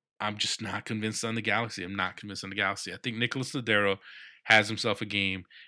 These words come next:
and Seattle, uh, pull, it's not, it's not, I don't even wanna call it upset. They're the M L S Cup champions, after all. But I'm gonna go Seattle with the road win in L A in, again,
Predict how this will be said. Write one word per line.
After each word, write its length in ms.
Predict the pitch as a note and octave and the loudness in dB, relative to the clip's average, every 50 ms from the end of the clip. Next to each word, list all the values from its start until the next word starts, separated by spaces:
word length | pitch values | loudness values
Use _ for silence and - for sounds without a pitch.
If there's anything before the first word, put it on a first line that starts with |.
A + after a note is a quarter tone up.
| - _ | -16 _
and 140 | - G2+ F#2+ | -8 -6 -6
Seattle, 400 | - - G#2+ G2+ G2+ G2+ G2 F#2 - - _ _ - - _ - A2+ | -2 2 6 6 8 6 6 2 -2 -8 _ _ -20 -18 _ 0 0
uh, 140 | A2 G#2+ F#2+ F#2+ G2 C#3+ D#3 - A#2+ - C3 | 0 2 0 -2 -6 -6 -6 -8 -10 -10 -6
pull, 260 | - C#3 C#3+ D3+ - - - | 0 2 2 2 2 0 -6
it's 260 | - - - C#3+ C3 - | -16 -8 -6 -4 2 4
not, 140 | G3+ D#3 | 6 6
it's 80 | D3+ E3 | 8 8
not, 100 | A3+ A#3+ | 8 8
I 60 | A#3 | 8
don't 300 | G3+ G3 - F3 G3+ G#3+ | 6 2 2 4 6 6
even 120 | G3+ F#3 D3 | 6 6 6
wanna 120 | A#2 - | 6 6
call 160 | - B2 G#2 | 6 6 8
it 60 | G2+ | 8
upset. 380 | D3 F#3 - - A2+ G#2+ - - - _ _ _ - | 8 8 6 6 4 2 2 0 -6 _ _ _ -6
They're 120 | B2+ - | -4 0
the 140 | A#2 B2 C3+ | 4 4 6
M 100 | C#3 C3+ | 6 6
L 60 | B2 | 4
S 120 | A2 - - | 4 2 0
Cup 160 | - A#2+ - | -2 2 4
champions, 600 | - - C3 C3 C3+ A2 A2 G2 F2+ F#2 F2+ - | 12 12 12 12 12 12 8 0 -4 -6 -6 -4
after 340 | G2+ G2 F#2+ - - F#2+ F#2 | -4 -4 -4 -4 -6 -4 -4
all. 200 | F#2 F2+ F#2 - - - - - - - - - - | -2 -4 -4 -6 -12 -16 -16 -16 -18 -18 -12 -2 2
But 80 | G#3+ | 4
I'm 80 | B3 A#3 | 4 6
gonna 120 | A3 G#3 | 6 4
go 300 | F#3+ G3 F#3+ F3 E3 - - - | 4 6 6 6 6 4 2 0
Seattle 500 | - - - D3 B2+ B2 A#2 A#2 A#2 A2+ | 4 8 10 12 12 12 12 10 6 2
with 180 | A2+ B2 - | 2 2 2
the 80 | - A#2 | 2 2
road 240 | A#2 A2+ A2 G#2+ G2 | 4 4 4 4 2
win 280 | G2+ G2+ G2 F#2 F#2+ - | 0 0 0 -2 -4 -4
in 140 | - B2+ A2 | -2 0 0
L 180 | G2+ F#2 F2+ F2+ | 0 0 0 -2
A 180 | F2+ F2+ F2+ - - - - - - - - _ _ | -4 -6 -6 -10 -16 -18 -18 -18 -18 -20 -20 _ _
in, 340 | - A#2 A2+ A2 G#2+ A2 - - | 2 4 4 4 4 2 -2 -2
again, 380 | B2 A#2+ C3 C3 A2+ F#2+ E2 | 4 8 10 10 10 10 6